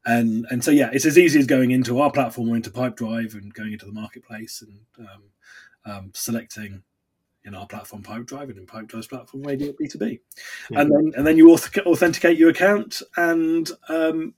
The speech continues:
Speaker 1: off you go. It is as simple as that. Um,
Speaker 2: Yeah.
Speaker 1: um, yeah, yeah.
Speaker 2: Nice, yeah. So then b-, we'll have a link in description below for the, the demo there. Um, basically, the, the intent data plugs straight into your leads inbox in Pipedrive, which is,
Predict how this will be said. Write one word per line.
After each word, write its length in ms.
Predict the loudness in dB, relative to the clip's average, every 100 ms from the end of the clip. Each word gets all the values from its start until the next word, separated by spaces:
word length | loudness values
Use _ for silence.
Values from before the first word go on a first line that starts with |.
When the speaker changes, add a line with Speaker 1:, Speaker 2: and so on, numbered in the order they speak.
| _ -14
Speaker 1:
off 200 | -14 -10
you 100 | -8
go. 240 | -6 -8 -10 -12
It 160 | -6 -2
is 160 | -2
as 140 | -4 -8
simple 280 | -10 -12 -18
as 100 | -16
that. 220 | -18 -18 _ -20 -20
Um, 240 | -18 -16 -16
Speaker 2:
Yeah. 100 | -20 -20 -20 _ _ _ _ -20
Speaker 1:
um, 300 | -18 -18 -20 _ _ _ _ -12
yeah, 160 | -12 -12 _ _ _
yeah. 160 | -16 -16 _ _ _ _ _ _
Speaker 2:
Nice, 320 | -10 -8 -8 -6
yeah. 220 | -6 -6
So 160 | -8
then 200 | -8 -8
b-, 80 | -8 -12
we'll 300 | -8 -4 -4
have 200 | -4 -4
a 180 | -6 -8 -14 -16 -8
link 220 | -8 -8
in 60 |
description 420 | -12 -14 -14 -12 -8
below 200 | -6 -8
for 160 | -10
the, 220 | -10 -10 -12 -16
the 100 | -10
demo 340 | -8 -6 -8
there. 320 | -8 -10 -10 _ _ _ _ -18
Um, 420 | -12 -12 -12 -14 -12
basically, 440 | -12 -12 -14 -14
the, 240 | -12 -12 -14 _ _ _ _ -20
the 100 | -16
intent 300 | -14 -12 -12
data 260 | -12 -14
plugs 420 | -18 _ -16 -14 -12
straight 320 | -12 -12 -14
into 220 | -16 -14
your 120 | -12
leads 480 | -12 -12 -14 -20 -18
inbox 560 | -16 -14 -16 -18 -20 -20
in 140 | -20 -18
Pipedrive, 480 | -16 -16 -20 -20
which 220 | -20 -20 -20
is, 160 | -20